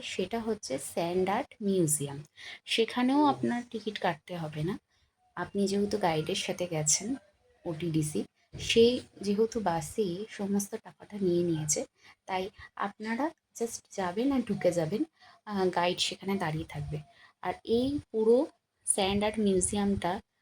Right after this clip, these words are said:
যারা শিল্পী, মানে অসাধারণ, তারা সমস্ত হাতে দেখুন কি সুন্দর বালি দিয়ে দিয়ে কাজ করেছে। এক কথায় অসাধারণ, এর কোনো তুলনা হয় না। সত্যি বলতে গেলে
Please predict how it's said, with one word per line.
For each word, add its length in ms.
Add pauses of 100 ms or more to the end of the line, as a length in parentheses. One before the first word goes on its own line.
(260)
যারা 380 (380)
শিল্পী, 560 (220)
মানে 280
অসাধারণ, 720 (400)
তারা 220
সমস্ত 560 (140)
হাতে 440 (680)
দেখুন 540
কি 180
সুন্দর 440
বালি 360
দিয়ে 220
দিয়ে 220
কাজ 240 (120)
করেছে। 340 (460)
এক 180 (140)
কথায় 380
অসাধারণ, 600 (180)
এর 120 (100)
কোনো 160 (120)
তুলনা 400
হয় 280
না। 140 (640)
সত্যি 500
বলতে 400
গেলে 260